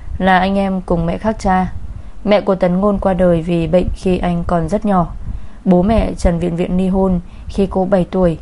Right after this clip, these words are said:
vì mâu thuẫn tình cảm. Sau đó, bố của Tần Ngôn quen biết mẹ Trần Viện Viện qua bạn bè giới thiệu. Hai người rất hợp nhau, nhanh chóng kết hôn và thành một gia đình.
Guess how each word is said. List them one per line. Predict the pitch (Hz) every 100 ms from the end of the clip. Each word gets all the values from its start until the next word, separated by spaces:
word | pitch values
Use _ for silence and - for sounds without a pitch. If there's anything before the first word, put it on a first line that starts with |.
| -
vì | 175 170
mâu | 165 170
thuẫn | 185 185
tình | - 175
cảm. | 175 180 156 - - - - - -
Sau | - 185
đó, | 175 165 170 220 - - -
bố | 180 180
của | 202
Tần | 196 180 165
Ngôn | 165 185 175
quen | 175 180 170
biết | 233
mẹ | 190 180 -
Trần | - 180 165
Viện | 175 170
Viện | 165 180 175 -
qua | 180
bạn | 175 175 165
bè | 170
giới | 165 165
thiệu. | 220 214 - - - - -
Hai | 202 196
người | 190 175
rất | 165 226
hợp | 226 190
nhau, | 180 190 190 180 - -
nhanh | 165 190 180
chóng | 170 165
kết | 180 233
hôn | 208 202 190 - -
và | 165 170
thành | - 175 160
một | 160
gia | - 175
đình. | 170 170